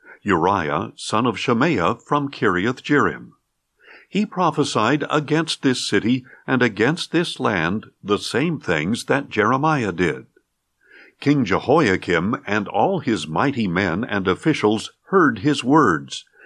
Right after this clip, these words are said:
and the king sought to put him to death. But when Uriah found out about it, he fled in fear and went to Egypt. Then King Jehoiakim sent men to Egypt, Elnathan, son of Akbor,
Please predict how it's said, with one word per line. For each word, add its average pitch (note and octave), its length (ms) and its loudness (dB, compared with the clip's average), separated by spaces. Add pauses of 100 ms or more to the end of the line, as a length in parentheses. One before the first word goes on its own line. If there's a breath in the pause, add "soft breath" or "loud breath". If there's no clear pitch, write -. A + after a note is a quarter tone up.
(120 loud breath)
and C#3 200 0
the D3 100 2
king G#3 340 -4
sought - 460 -2
to D#3 140 -2
put A2+ 240 -2
him G2+ 180 -2
to C#3+ 140 0
death. A2+ 360 0 (680 soft breath)
But G2+ 200 0
when A#2 160 2
Uriah C#3+ 540 2
found E3+ 420 0
out B2+ 220 0
about F2 360 0
it, G#2 180 -2 (260 soft breath)
he D3 160 0
fled D#3 380 -2
in D3 320 0
fear G#2+ 600 0
and C3+ 220 -2
went F2+ 220 0
to D3 180 0
Egypt. G#2+ 540 -6 (1040 soft breath)
Then G2+ 340 2
King B2 240 0
Jehoiakim F#2+ 840 0
sent D#3+ 400 -2
men F#2 300 0
to E3+ 200 -4
Egypt, C#3 540 -4 (540 loud breath)
Elnathan, C#3+ 800 0
son G#2+ 260 -2
of F#2+ 200 0
Akbor, G2 640 0